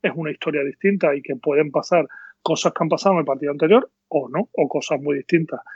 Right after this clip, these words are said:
Entonces, ese, ese es el único trabajo mental que sí que tienes que llevar adicional, aparte de, del trabajo de scouting, ¿no? Y el saber que, que no te puede condicionar tampoco lo que,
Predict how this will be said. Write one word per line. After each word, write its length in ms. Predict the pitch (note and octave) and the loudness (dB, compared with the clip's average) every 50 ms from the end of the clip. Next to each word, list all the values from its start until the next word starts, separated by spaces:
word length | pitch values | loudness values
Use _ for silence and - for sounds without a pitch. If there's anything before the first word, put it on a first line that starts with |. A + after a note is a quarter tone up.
| - - _ _ | -20 -20 _ _
Entonces, 640 | - C#3+ B2 - D3 - - E3+ D#3 D#3 D3+ D3 - | -8 -6 -2 -2 -2 2 6 8 8 8 8 6 4
ese, 220 | - E3+ D#3 D3 - - - - - - | 4 6 6 4 4 -2 -18 -20 -4 -2
ese 220 | F#3 - - G3+ | 0 4 4 6
es 80 | F3 D#3 | 6 6
el 100 | E3 D#3+ | 6 4
único 440 | D#3+ D#3 D#3+ D#3+ D3 - E3 D#3+ D3+ | 4 2 2 0 2 4 2 4 4
trabajo 480 | - D#3 D3 C#3+ D3 C#3+ - - F3+ | 4 4 4 6 4 4 2 0 -2
mental 600 | E3 D#3+ D3+ D3+ C#3+ - - D#3+ D#3 E3+ F#3+ G3+ - - - - - - _ | -2 -2 -4 -6 -6 -2 2 4 4 4 2 0 -4 -12 -20 -20 -20 -20 _
que 120 | - - - | -4 -4 -2
sí 160 | - - D#3+ | -2 -2 -2
que 140 | - D#3 C#3+ | -2 -2 -2
tienes 240 | C3+ D#3+ D#3 D#3 - | 0 -2 -2 -2 -4
que 140 | - - | -4 0
llevar 280 | D#3+ D#3+ D#3 D#3 D#3 D3+ | 0 2 2 4 4 4
adicional, 560 | D3+ D#3 E3 D#3+ - - D#3+ D3 D#3 E3 F#3+ | 2 2 0 -2 -2 -2 -2 0 0 2 2
aparte 600 | F#3 D3 - - C#3+ C#3 D3+ - - D#3+ D#3+ F#3 G3 - - - - - _ | 0 0 0 -2 -4 -4 -4 0 2 4 4 4 2 -4 -14 -20 -20 -14 _
de, 320 | - E3+ D#3 D#3 D3+ D3 C#3+ | -4 2 2 4 4 4 2
del 220 | C3 D3 D3 C3+ | 0 -4 -4 -4
trabajo 420 | - C#3 C3+ C3 C3+ - - D#3+ D3 | -4 -4 -2 -2 -4 -2 -2 -2 -2
de 100 | C#3 - | -2 -4
scouting, 420 | - - F3 F3+ D#3+ - C#3+ B2 C3 | -2 0 2 2 2 -2 -8 -12 -10
¿no? 160 | D3 F3+ A3 - | -10 -10 -8 -4
Y 140 | G3 D3+ C#3 | -2 -2 -2
el 100 | B2+ - | -2 -4
saber 340 | - C#3+ C3+ C#3 C#3+ C#3+ | -4 -4 -2 -2 -2 -2
que, 280 | - - D3+ C#3 C3 B2+ - - - - - _ | 0 2 2 2 2 -2 -8 -16 -20 -20 -8 _
que 120 | - C#3+ | -2 0
no 140 | B2+ D3 D3 | 0 0 0
te 120 | C#3 D#3 C#3 | 2 0 2
puede 260 | - E3 D3+ D3+ D#3 | 4 4 6 6 4
condicionar 640 | D3+ - D#3 D3+ D#3 D#3 - D#3+ D3 D3 D3+ D3+ | 4 2 0 2 0 0 0 -2 -2 -2 -2 -2
tampoco 500 | D3 D#3 D3 D3 - - D3+ D3 - F3 | -2 -4 -4 0 2 0 0 2 2 2
lo 200 | F3 F3 E3 D#3 | 4 6 4 4
que, 320 | - - C#3+ C3+ C3+ C3 | 4 2 0 0 0 -2